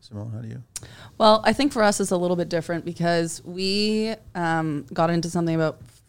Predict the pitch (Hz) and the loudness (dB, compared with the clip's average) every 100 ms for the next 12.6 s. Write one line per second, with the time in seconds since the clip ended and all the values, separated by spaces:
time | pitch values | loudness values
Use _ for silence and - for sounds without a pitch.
0 | _ - 185 180 175 160 160 165 160 151 | _ -14 -10 -8 -4 -4 -2 -2 0 0
1 | 156 156 165 156 - 156 151 151 170 175 | -2 -2 -4 -4 -4 -4 -2 -6 -8 -8
2 | 175 185 220 - _ _ - 123 131 208 | -6 -6 -8 -14 _ _ -8 -2 0 0
3 | 180 180 - 175 170 170 165 160 - 165 | 0 0 2 4 6 4 4 2 2 2
4 | 170 175 175 170 170 170 165 - 156 151 | 4 4 4 4 2 2 0 -2 -2 0
5 | 156 151 156 156 151 147 151 190 180 165 | -2 -2 -2 0 0 -2 -2 2 2 2
6 | 156 147 156 160 175 170 170 - 165 156 | 0 0 0 2 2 2 0 -2 0 2
7 | 156 - 165 165 165 156 160 - 156 165 | 0 0 -2 0 -2 -4 -4 -10 -10 -8
8 | 165 180 180 175 220 269 339 - _ _ | -8 -6 -6 -4 -4 -6 -6 -12 _ _
9 | - - - - - 202 202 196 190 196 | -20 -20 -20 -18 -2 4 6 6 6 4
10 | 180 202 196 208 214 208 202 208 220 208 | 4 4 4 4 4 2 2 2 2 2
11 | 208 214 214 175 160 - - - _ _ | 2 0 0 0 -2 -10 -18 -20 _ _
12 | 185 185 185 180 170 165 | -2 0 2 2 2 0